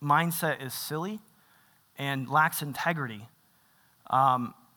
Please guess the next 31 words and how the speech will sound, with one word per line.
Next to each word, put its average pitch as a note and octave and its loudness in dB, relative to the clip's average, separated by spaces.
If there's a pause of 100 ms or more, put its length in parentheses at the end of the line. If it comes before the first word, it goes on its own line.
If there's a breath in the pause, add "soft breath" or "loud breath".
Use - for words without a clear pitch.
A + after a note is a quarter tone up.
(140)
and D3 -6
to D#3+ -4
me, F#3+ 2
doesn't E3 0
really D3+ -2
make C#3+ -2
any C3+ -6
sense. - -14
'Cause F#3 0
I'll, F#3+ 8
I'll E3 -2
say G3+ -2
this, D#3+ -2
because E3+ -4
if G3+ -4
the G3+ -4
argument G#3+ 6
that F3+ 0
everyone F#3+ 4
has D#3+ 2
a D#3+ -2
legitimate D#3 -2
claim F3 -4
to D3+ -4
faith C#3+ -4
and C#3+ -2
we're C#3+ 4
all D#3 6
in F3+ 0
different D#3+ -6
paths C3+ 2